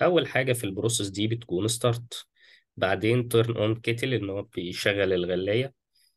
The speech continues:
بعدين، آه، بيستني لما المية تغلي جوه الغلاية، وبيجي هنا بيسأل سؤال:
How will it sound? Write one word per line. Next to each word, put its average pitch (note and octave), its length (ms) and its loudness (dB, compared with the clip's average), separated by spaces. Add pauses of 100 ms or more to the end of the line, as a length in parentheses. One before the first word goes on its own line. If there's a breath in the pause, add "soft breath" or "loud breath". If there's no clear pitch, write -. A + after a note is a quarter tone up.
(140)
بعدين، A2+ 680 0
آه، F#2+ 360 0
بيستني A2 840 -2
لما G2+ 320 -4
المية A2 420 2
تغلي B2 440 -2
جوه G#2+ 240 -2
الغلاية، G2+ 580 -4 (420)
وبيجي A2 540 -2
هنا A#2+ 100 2
بيسأل A2+ 460 -2
سؤال: - 340 -6